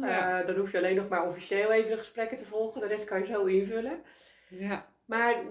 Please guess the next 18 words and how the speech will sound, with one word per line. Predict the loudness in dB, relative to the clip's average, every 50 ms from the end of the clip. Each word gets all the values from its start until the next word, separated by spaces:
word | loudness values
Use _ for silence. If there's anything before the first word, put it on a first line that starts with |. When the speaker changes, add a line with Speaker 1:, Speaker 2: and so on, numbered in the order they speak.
| -2 0
Speaker 2:
dat | 2 2 2 0
veroorzaakt | -2 0 2 2 4 4 2 0 0 0
wel | 0 0 0 2
dus | 2 0 -2 -4
een | -6
stukje | -8 -10 -10 -10 -12
gevolgschade, | -14 -10 -8 -8 -6 -6 -8 -6 -4 -4 -4 -4 -4 -2
waardoor | -2 -2 -2 -2 -2 -2
je | -2 -2 -2 -2
ook | -4 -4
wel | -4 -4 -4 -4 -6
soms | -8 -10 -8 -8 -8 -8 -8 -10 -6
heel | -4 -4 -2
moeilijk | -2 -2 -4 -4 -6
kan | -8 -8 -8
omgaan | -6 -6 -6 -8 -10 -10 -10
met | -10 -10 -12 -14
kritiek | -16 -16 -16 -16 -14 -14 -14 -14 -14